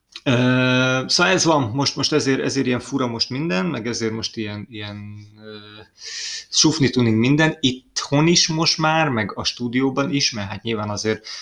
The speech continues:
tehát nem úgy kezdtem, mint az igazi királycsávók, hogy bemennek a boatba,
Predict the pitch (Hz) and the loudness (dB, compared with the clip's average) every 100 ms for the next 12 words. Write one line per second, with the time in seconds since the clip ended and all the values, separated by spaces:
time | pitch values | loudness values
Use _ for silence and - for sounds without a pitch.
0 | - 101 - 123 131 - 117 104 - 113 | -16 -10 0 6 6 4 -4 -4 -4 -2
1 | 104 101 104 104 107 101 - - 110 104 | -2 -4 -4 -4 -2 -4 -6 -4 -4 -4
2 | - 107 104 104 107 98 107 104 - 101 | -4 -2 -4 -6 -8 -6 -6 -6 -8 -2
3 | 117 113 101 123 123 | 0 2 2 -2 -2